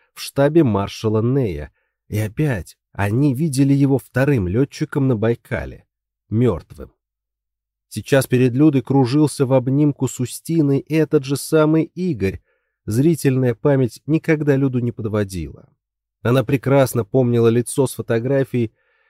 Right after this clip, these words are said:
да еще и наглядный труп вживую, который забыть попросту невозможно.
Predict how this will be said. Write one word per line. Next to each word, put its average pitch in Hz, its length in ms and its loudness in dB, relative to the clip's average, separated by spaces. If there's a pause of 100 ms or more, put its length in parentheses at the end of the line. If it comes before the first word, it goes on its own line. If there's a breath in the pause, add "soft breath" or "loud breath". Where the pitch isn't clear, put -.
(100)
да 139 140 2
еще 185 240 0
и 180 40 2
наглядный 156 640 2
труп 110 480 -4
вживую, 80 800 -6 (240)
который 104 420 -2
забыть 101 480 -2
попросту 95 680 -6
невозможно. 98 920 -6